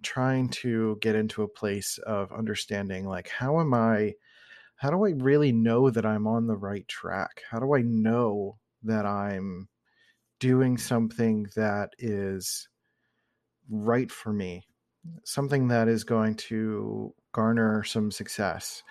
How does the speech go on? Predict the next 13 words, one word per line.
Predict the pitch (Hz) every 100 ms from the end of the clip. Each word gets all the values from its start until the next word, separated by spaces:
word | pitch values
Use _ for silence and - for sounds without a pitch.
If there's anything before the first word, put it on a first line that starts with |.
| - - - _
How | 123
do | 127 131
I | 123
do, | 107 117 117 117 117 117 113 _
how | _ 135
do | 151
I |
f-, | 139 - - _ -
keep | - 139
myself | 135 123 120 - - _
focused? | - 131 143 - - - - - _ _ - - _
And | - 127
so | - 131 120 117 110